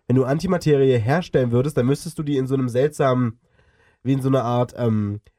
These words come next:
elektromagnetischer Spule lagern. Also du müsstest praktisch dafür sorgen, dass die in einem Vakuum die ganze Zeit sozusagen kreist, halt ohne die Wände des Containers zu berühren,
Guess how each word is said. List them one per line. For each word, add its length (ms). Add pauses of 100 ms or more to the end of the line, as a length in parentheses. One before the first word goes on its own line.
(100)
elektromagnetischer 1300 (460)
Spule 560
lagern. 460
Also 180
du 60
müsstest 260
praktisch 300
dafür 240
sorgen, 460 (340)
dass 180
die 160
in 100
einem 180
Vakuum 680 (320)
die 80
ganze 360
Zeit 260
sozusagen 560 (680)
kreist, 720
halt 200
ohne 240
die 140
Wände 260
des 140
Containers 520
zu 120
berühren, 560